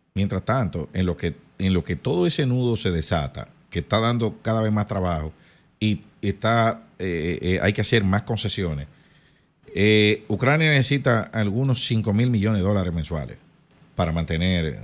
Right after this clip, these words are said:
eh, la capacidad de respuesta, no, no de ofensiva, no, pa-, pa responder lo que, o sea, mientras Rusia puede, eh, disparar cinco mil obuses diarios,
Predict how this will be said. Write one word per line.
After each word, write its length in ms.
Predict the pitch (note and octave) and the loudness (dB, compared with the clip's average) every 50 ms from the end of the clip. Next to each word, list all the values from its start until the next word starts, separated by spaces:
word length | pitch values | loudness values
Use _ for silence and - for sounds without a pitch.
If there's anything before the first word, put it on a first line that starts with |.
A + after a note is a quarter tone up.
| C2 - - | -12 -12 -10
eh, 340 | - D2+ C#2+ C2+ C2+ - - - - - | -8 -6 -6 -8 -8 -10 -14 -14 -8 -4
la 160 | - F2+ - | -2 -2 -2
capacidad 720 | - F#2+ - - - - - F2+ F#2 G#2 A#2+ C#3 D3+ - - - - _ - - _ _ _ - | -2 -4 -4 -6 -6 -2 0 2 4 4 4 4 2 -2 -12 -20 -20 _ -20 -20 _ _ _ -4
de 160 | - G2 B2+ C#3 | 0 2 4 4
respuesta, 520 | D3 - - - C#3+ C#3 B2+ - - D#2+ D#2+ | 4 2 2 4 6 6 6 4 2 -2 -2
no, 180 | F2+ G2+ B2 | -2 -2 0
no 160 | A2 A#2 A#2 | 0 2 2
de 80 | A#2+ D3 | 4 4
ofensiva, 480 | D#3+ - E3+ D3+ - C#3 A#2 G2 F2+ D#2+ | 4 4 2 2 4 4 2 4 2 0
no, 140 | D#2 C#2+ | -2 -6
pa-, 400 | - - - G2 G2 - - - - _ | -4 -2 0 2 2 0 -2 -8 -8 _
pa 100 | - A#2+ | 0 0
responder 540 | A2 A#2+ A#2 G#2+ - B2 A2+ A2+ C3 D3 F3 | 2 0 0 -2 -2 -2 0 2 4 2 2
lo 120 | F#3 F#3 C3 | 2 0 -2
que, 100 | C#3+ C3 | -2 -4
o 20 | - - - _ _ _ _ _ _ _ _ | -6 -8 -20 _ _ _ _ _ _ _ _
sea, 180 | - - A#2 A2 | -4 -2 -2 0
mientras 320 | G2 A2+ B2+ A2+ B2 A#2 G#2 | 0 0 0 2 2 2 2
Rusia 320 | C3+ F3 G#3+ G3 B3 D#3+ | 2 2 0 0 -2 -2
puede, 280 | - E3 F#3 F#3 F#3 E3+ - - | 0 2 4 4 2 2 2 2
eh, 420 | D3+ C#3 C3 B2 A#2 - - - A2 | 2 2 2 2 0 -4 -6 -4 -2
disparar 640 | A#2 A#2 - G#2+ G2 F#2+ F#2+ F2+ E2+ D#2+ D#2+ - - | 0 0 2 2 4 4 4 4 4 2 0 -4 -6
cinco 380 | - - - C3 B2 A2+ - A#2 | -8 -4 -2 0 0 2 2 2
mil 200 | G#2+ C3 D#3+ E3 | 2 2 2 4
obuses 460 | C#3+ B2 A#2 A2 G#2 F#2+ - - D#2+ D#2+ - _ _ _ _ _ _ _ - | 4 2 2 2 0 -2 -4 -6 -12 -12 -14 _ _ _ _ _ _ _ -2
diarios, 460 | G#2 G2+ G2+ F2 D#2+ D2 D2 D#2 | 0 2 2 2 2 0 -4 -6